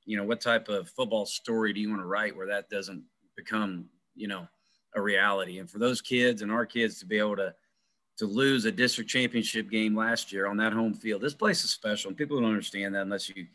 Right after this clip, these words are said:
unless you've been here and, and, and experienced what those kids have gone through. Um, to be able to win it and make the plays at the end of the game, um, in a state semifinal to advance is, was something that, um, will never be forgotten.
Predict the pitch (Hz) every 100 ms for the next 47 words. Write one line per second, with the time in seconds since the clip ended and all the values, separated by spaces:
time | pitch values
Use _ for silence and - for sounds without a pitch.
0 | _ _ _ 117 135 135 95 107 101 98
1 | 95 95 95 101 101 95 101 95 92 -
2 | - 135 127 113 113 110 95 - 113 95
3 | 82 101 104 101 98 98 95 _ _ _
4 | _ - 107 101 95 - 101 131 110 107
5 | 147 117 - - 104 127 165 - - 113
6 | 104 101 101 104 104 87 101 101 95 _
7 | _ _ _ _ _ - - 104 101 98
8 | 87 - _ - 104 - 117 107 143 139
9 | 110 107 101 98 98 98 87 113 107 -
10 | 87 87 98 - 113 107 107 101 95 -
11 | 101 98 101 104 101 98 85 85